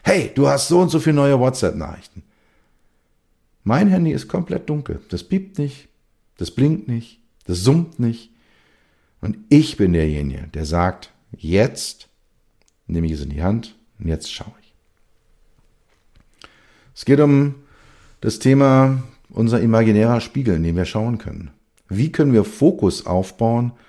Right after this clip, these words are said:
statt Diffusion? Wie können wir unseren Geist, unser Denken so ausrichten,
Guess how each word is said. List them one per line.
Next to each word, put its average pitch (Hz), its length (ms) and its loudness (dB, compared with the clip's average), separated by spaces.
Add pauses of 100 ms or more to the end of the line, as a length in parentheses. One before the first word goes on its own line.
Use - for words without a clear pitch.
(120)
statt - 300 -4
Diffusion? 101 720 -2 (640)
Wie 139 180 -2
können 147 220 0
wir 117 100 4
unseren 95 480 2 (540)
Geist, 120 560 -4
unser 90 260 -2
Denken 120 800 0 (280)
so 113 320 -2
ausrichten, 120 880 -4